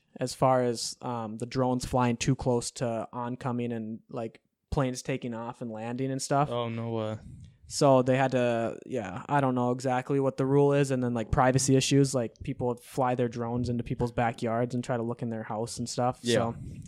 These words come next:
Speaker 1: all it takes is those idiots to
Speaker 2: To, like,
Speaker 1: wreck
Speaker 2: ruin
Speaker 1: it
Speaker 2: it
Speaker 1: for
Speaker 2: for
Speaker 1: everyone
Speaker 2: everyone.
Speaker 1: else. But,
Speaker 2: Yeah.
Speaker 1: you know, what do you do?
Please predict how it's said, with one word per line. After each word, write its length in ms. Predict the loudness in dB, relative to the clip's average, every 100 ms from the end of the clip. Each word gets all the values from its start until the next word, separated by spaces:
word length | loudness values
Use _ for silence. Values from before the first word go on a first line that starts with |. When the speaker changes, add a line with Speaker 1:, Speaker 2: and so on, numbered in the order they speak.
| -4 0 6
Speaker 1:
all 120 | 6
it 60 | 8
takes 280 | 8 8 6
is 140 | 2
those 220 | 4 4 4
idiots 460 | 6 6 4 0
to 340 | -4 -2 -2 2
Speaker 2:
To, 80 | 6
like, 100 | 8
Speaker 1:
wreck 80 | 10
Speaker 2:
ruin 100 | 10
Speaker 1:
it 20 |
Speaker 2:
it 40 |
Speaker 1:
for 60 | 8
Speaker 2:
for 60 |
Speaker 1:
everyone 200 | 8 6
Speaker 2:
everyone. 160 | 4 2
Speaker 1:
else. 160 | -2 -2
But, 240 | 2 4
Speaker 2:
Yeah. 140 | 4 0 -6 -14 -16 -14 4
Speaker 1:
you 100 | 6
know, 200 | 8 6 0 -14 -12 -10
what 160 | 0 4
do 60 | 4
you 60 |
do? 240 | 4 2